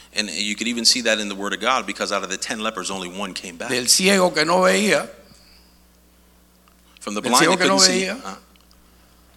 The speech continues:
Speaker 2: ¿qué pasó? Que le preguntaron, "¿Y quién fue el que te, te, eh, escupió en el piso y hizo la, la, el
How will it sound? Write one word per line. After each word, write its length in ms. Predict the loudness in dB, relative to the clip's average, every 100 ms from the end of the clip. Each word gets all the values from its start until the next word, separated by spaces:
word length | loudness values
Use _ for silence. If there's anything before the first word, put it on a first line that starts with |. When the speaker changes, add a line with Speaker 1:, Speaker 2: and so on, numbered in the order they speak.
| -8
Speaker 2:
¿qué 140 | -2 4
pasó? 400 | 4 4 0 0
Que 440 | -4 -2 -6 -8 -14 -20 -20 -20 -20 -20 -20 -8
le 100 | -6
preguntaron, 400 | -4 0 2 2
"¿Y 60 | 0
quién 240 | 0 0
fue 180 | 2 2
el 60 | 2
que 120 | 0
te, 280 | -2 -2 -2
te, 440 | -6 -8 -8 -12
eh, 200 | -16 -18 -20 -20 -14 -10
escupió 420 | -4 -2 0 2
en 60 |
el 100 | 2
piso 320 | 0 0 0 -2
y 80 |
hizo 240 | -2 -2 0
la, 240 | 0 -4
la, 100 | -8 -12 -12
el 240 | -14 -14